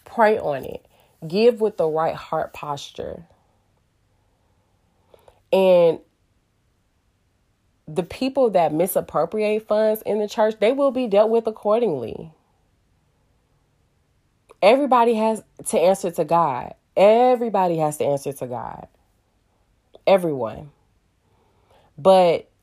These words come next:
the reason why we do it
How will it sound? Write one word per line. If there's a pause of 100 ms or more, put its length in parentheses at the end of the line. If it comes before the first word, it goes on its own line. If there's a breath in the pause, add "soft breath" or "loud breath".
(880)
the
reason
why
we
do
it